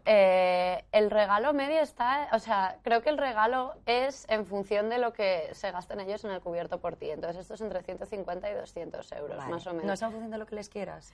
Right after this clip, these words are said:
Speaker 1: <laughs>
Speaker 2: Si no les
Speaker 1: Creo que
Speaker 2: quieres
Speaker 1: no,
Speaker 2: nada,
Speaker 1: porque
Speaker 2: no.
Speaker 1: como bien dice, te ponen la cuenta
Speaker 2: <laughs>
Speaker 1: corriente abajo y,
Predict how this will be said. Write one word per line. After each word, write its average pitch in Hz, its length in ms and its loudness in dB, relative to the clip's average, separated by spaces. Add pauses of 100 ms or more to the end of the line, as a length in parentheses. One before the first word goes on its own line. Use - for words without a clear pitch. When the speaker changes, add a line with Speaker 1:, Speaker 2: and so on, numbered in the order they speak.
Speaker 1:
<laughs> 233 840 2
Speaker 2:
Si 233 60 2
no 220 80 2
les 220 80 2
Speaker 1:
Creo 247 100 12
que 247 60 12
Speaker 2:
quieres 277 160 10
Speaker 1:
no, 233 80 10
Speaker 2:
nada, 233 160 12
Speaker 1:
porque 220 220 8
Speaker 2:
no. 202 40 2
Speaker 1:
como 208 240 8
bien 214 220 8
dice, 233 220 6
te 254 120 4
ponen 269 280 4
la 214 140 6
cuenta 170 880 6
Speaker 2:
<laughs> 349 380 10
Speaker 1:
corriente 175 360 2
abajo 175 640 6
y, 170 280 0